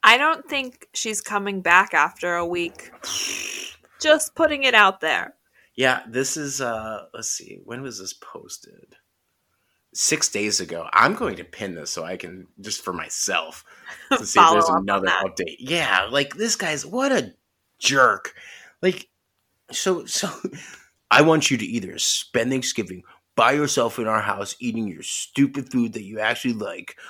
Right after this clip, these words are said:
Speaker 2: or you come to my mom's house and you have this oyster stuffing, which is disgust-, disgusting, by the way, Danielle. And
Speaker 1: If you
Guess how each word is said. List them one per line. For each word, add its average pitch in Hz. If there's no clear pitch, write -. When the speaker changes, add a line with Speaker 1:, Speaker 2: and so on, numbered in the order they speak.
Speaker 2:
or 110
you 117
come 117
to -
my 113
mom's 110
house -
and 110
you 123
have 110
this 107
oyster 127
stuffing, 104
which 92
is 95
disgust-, -
disgusting, -
by -
the -
way, -
Danielle. 76
And 120
Speaker 1:
If -
you 349